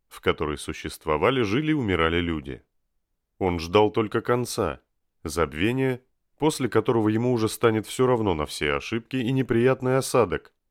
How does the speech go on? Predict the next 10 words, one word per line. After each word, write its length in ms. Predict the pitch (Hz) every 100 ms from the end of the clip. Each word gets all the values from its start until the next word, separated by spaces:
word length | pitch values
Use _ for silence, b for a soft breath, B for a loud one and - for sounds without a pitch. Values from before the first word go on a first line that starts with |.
| -
до 140 | 90
сих 220 | 87 92
пор 180 | - 90
разъедающий 800 | 80 78 82 80 73 69 - 69
и 200 | 71 76
тело, 440 | - 98 123 131 - _ -
и 80 | 85
медленно 400 | 90 131 147 143
затухающий 800 | 135 127 113 98 87 87 - 98
разум. 520 | 98 90 71 65